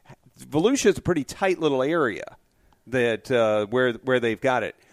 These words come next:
But what, what I saw in a tweet of Tony's, he also mentioned Darren Pittman within the Brian Carter, Darren Pittman conversation about who was,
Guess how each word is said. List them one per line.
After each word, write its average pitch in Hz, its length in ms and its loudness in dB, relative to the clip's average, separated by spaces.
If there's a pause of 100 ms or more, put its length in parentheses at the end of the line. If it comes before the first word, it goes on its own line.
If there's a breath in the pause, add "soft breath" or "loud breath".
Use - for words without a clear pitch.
(200 soft breath)
But 151 260 2 (260 soft breath)
what, 160 360 2
what 156 260 2
I 151 120 4
saw 170 260 4
in 147 220 -2
a 131 120 -2
tweet 170 480 -6
of 127 180 -4
Tony's, 196 760 -4 (640)
he 160 180 -2
also 160 400 2
mentioned 120 440 -4
Darren 113 340 -2
Pittman 117 480 -8 (480)
within 123 480 -2
the 110 80 -2
Brian 123 400 -4
Carter, 113 420 -2
Darren 110 320 -6
Pittman 104 500 -8
conversation 117 840 -6 (260 soft breath)
about 120 360 2
who 180 380 0 (280 soft breath)
was, 127 360 2